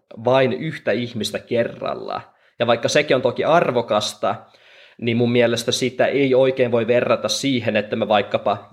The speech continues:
kirjoitan jonkun hyvän blogitekstin ja mä saan sen heti tuhannen ihmisen eteen. Että tavallaan nämä kaksi vaihtoehtoa painivat hieman eri kokoluokissa.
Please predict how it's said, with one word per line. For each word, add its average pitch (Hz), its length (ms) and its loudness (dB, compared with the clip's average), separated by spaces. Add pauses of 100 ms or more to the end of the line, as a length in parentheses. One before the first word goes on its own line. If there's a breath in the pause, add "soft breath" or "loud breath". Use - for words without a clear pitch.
(140)
kirjoitan 113 520 2
jonkun 104 240 -4
hyvän 107 320 -2 (120)
blogitekstin 123 1080 0 (260 soft breath)
ja 120 60 2
mä 113 60 0
saan 113 240 2
sen 113 160 -2
heti 117 300 0
tuhannen 117 480 0
ihmisen 98 440 -8
eteen. - 560 -8 (760)
Että 110 120 -4
tavallaan 120 380 2
nämä 123 140 2
kaksi 123 320 -2
vaihtoehtoa 117 920 0
painivat 117 680 2 (540 soft breath)
hieman 131 440 2
eri 139 380 2
kokoluokissa. 120 1120 -2